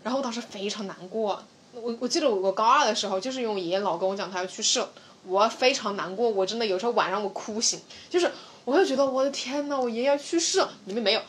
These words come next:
然后就，我，我有时候晚上就睡不着觉。高二的时候真的就可能有一两个月吧，就是我一直都在想这个事情，我就觉得说怎么办呀？天呐，我说我爷爷这怎么办？就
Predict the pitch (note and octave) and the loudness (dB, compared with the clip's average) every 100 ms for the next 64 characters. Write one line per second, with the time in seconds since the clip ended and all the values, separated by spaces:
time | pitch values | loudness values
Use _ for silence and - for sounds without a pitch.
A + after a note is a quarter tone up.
0 | - - G4 F#4 - - - - - - | -2 4 6 6 4 -8 -16 -18 -20 -20
1 | - - - - - - C4 C#4+ F#4+ F4+ | -20 -20 -20 -20 -18 -4 2 6 6 8
2 | C#4 G3+ C4 E4 F4 D4 F#3+ A#3+ B3 A#3+ | 6 6 4 2 4 4 4 4 6 6
3 | D#4+ B3+ A#3+ G#3 A3 A3 C4+ - - - | 6 4 2 0 -2 0 0 -2 -8 -20
4 | - - A#3 D#4+ A3 - - D4+ G3 A3+ | -16 -4 0 4 4 2 -2 0 2 4
5 | D#4+ A3+ E3+ - C#4 A3 G3 C4+ D4+ G#3 | 6 6 2 -2 -2 -2 -2 0 0 4
6 | G#3+ A3 E3 F#3+ - - F3 F#3+ G#3+ F#3+ | 2 2 0 -2 -2 -4 -6 -4 -4 -4
7 | F#3+ F3+ D#3 E3+ F#3+ G#3+ F#3 F#3 F#3+ F3+ | -4 -6 -6 -4 -2 0 -2 -6 -8 -8
8 | F#3 F#3 F3 F#3 F#3 F3+ E3+ F3 F3 G3+ | -6 -6 -8 -10 -10 -8 -4 -4 -6 -6
9 | G3 F#3+ F3 F3 G3 G#3 | -8 -6 -8 -4 -4 -4